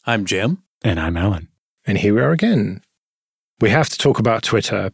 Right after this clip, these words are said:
Speaker 3: but I don't want to talk about the politics of it. I don't want to talk about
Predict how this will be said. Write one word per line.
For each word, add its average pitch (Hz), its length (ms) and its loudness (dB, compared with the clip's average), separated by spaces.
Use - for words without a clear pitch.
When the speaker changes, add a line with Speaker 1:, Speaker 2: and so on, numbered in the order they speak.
Speaker 3:
but - 440 0
I 107 120 2
don't 127 440 2
want 127 160 2
to 101 60 0
talk 120 220 0
about 98 320 -4
the - 80 -18
politics - 560 0
of 113 160 2
it. 117 240 2
I 107 80 -2
don't 107 160 -2
want 101 100 0
to 98 60 -2
talk - 280 -2
about 101 380 -2